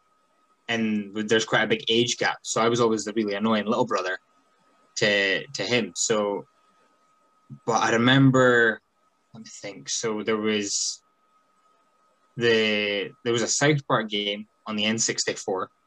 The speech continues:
that I was obsessed with. Uh, there was Crash Bash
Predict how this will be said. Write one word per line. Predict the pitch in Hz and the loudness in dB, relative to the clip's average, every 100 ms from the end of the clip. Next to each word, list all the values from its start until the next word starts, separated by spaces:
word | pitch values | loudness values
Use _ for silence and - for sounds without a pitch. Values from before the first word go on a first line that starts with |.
| _ _ _ - | _ _ _ -6
that | 98 | -2
I | 101 | -2
was | 101 95 - | -2 0 0
obsessed | - - - 98 - - | -2 -2 -2 -2 -6 -8
with. | 101 - _ _ _ _ _ _ _ _ - | -10 -12 _ _ _ _ _ _ _ _ -2
Uh, | 107 107 104 | 2 2 2
there | 101 | -2
was | 101 - | -6 -6
Crash | - 123 123 131 - | -4 0 2 0 -2
Bash | 117 123 - - | 0 0 -2 -6